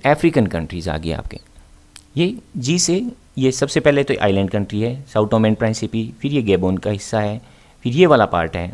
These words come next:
ये Republic of Congo है, ये वाला है Democratic Republic of Congo है, ये केन्या आपको क्लि-, क्लियर दिख रहा है, सोमालिया भी दिख रहा है। फिर ये मालदीव्स आइलैंड्स आ गए आपके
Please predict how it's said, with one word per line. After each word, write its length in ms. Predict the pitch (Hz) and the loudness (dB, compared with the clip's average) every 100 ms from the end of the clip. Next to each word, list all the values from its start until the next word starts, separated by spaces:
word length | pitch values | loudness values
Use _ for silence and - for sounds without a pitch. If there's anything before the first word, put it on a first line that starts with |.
| - 117 | -6 -2
ये 100 | 98 | -2
Republic 400 | 90 101 110 113 | 0 0 2 2
of 140 | 110 107 | 0 0
Congo 220 | 104 104 | 2 2
है, 140 | 101 - - - _ - | 0 -6 -18 -20 _ -2
ये 140 | 135 | 4
वाला 220 | 156 127 95 | 6 6 4
है 160 | 95 98 | 0 2
Democratic 500 | 104 117 113 92 82 | 4 4 2 -2 -4
Republic 360 | 71 76 73 92 | -6 -6 -6 -8
of 160 | - - | -8 -8
Congo 220 | 76 73 | -8 -10
है, 120 | - - - - - - - | -14 -18 -20 -20 -20 -16 -4
ये 60 | 123 | 0
केन्या 360 | 120 113 113 | 4 4 4
आपको 180 | 104 104 | 2 -2
क्लि-, 300 | 95 92 87 - | -4 -2 -4 0
क्लियर 220 | 101 95 | 4 4
दिख 240 | 87 90 | 2 -2
रहा 100 | 95 | -2
है, 100 | 92 | -4
सोमालिया 440 | 98 107 98 98 95 | -2 2 4 4 4
भी 100 | 92 | 2
दिख 200 | 87 - | -2 -6
रहा 100 | 90 | -8
है। 80 | - - - - | -8 -16 -20 -4
फिर 140 | - 175 | 2 6
ये 60 | |
मालदीव्स 440 | 131 107 101 98 - | 6 6 4 -2 -2
आइलैंड्स 400 | 107 101 104 101 | 2 4 2 2
आ 100 | 95 | 0
गए 100 | 92 | 0
आपके 340 | 92 87 - | -2 -2 -6